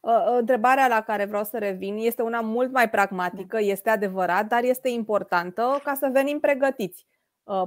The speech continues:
Speaker 1: putem plăti și cu cardul? Știi că <laughs> e întrebarea asta tot timpul, să
Speaker 2: O
Speaker 1: știm
Speaker 2: să
Speaker 1: dacă
Speaker 2: avem
Speaker 1: putem.
Speaker 2: A T M-uri acolo.
Speaker 1: Perfect.
Speaker 2: O să avem.
Speaker 1: Deci o soluție
Speaker 2: Asta.
Speaker 1: există, nu?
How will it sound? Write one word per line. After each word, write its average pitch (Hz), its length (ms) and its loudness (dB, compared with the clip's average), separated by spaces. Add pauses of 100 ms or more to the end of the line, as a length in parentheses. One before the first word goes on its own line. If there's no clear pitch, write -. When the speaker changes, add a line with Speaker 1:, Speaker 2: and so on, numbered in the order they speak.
Speaker 1:
putem 233 240 2
plăti 233 240 0
și 220 120 -4
cu 202 100 -12
cardul? 240 340 -4
Știi - 140 -6
că 254 100 4
<laughs> 285 260 4
e 403 40 6
întrebarea 262 400 10
asta 220 160 2
tot 214 140 -2
timpul, 208 220 -4
să 226 80 0
Speaker 2:
O - 20 4
Speaker 1:
știm 269 140 0
Speaker 2:
să 285 60 -2
Speaker 1:
dacă 311 200 6
Speaker 2:
avem 339 160 2
Speaker 1:
putem. 302 260 0
Speaker 2:
A 254 40 2
T 233 60 2
M-uri 202 160 -2
acolo. 185 560 -6
Speaker 1:
Perfect. - 340 6
Speaker 2:
O 254 40 -8
să 220 60 -4
avem. 175 240 -14 (140)
Speaker 1:
Deci 247 260 -6
o 269 120 2
soluție 277 380 0
Speaker 2:
Asta. 247 120 -2
Speaker 1:
există, 214 340 -10
nu? 240 260 -12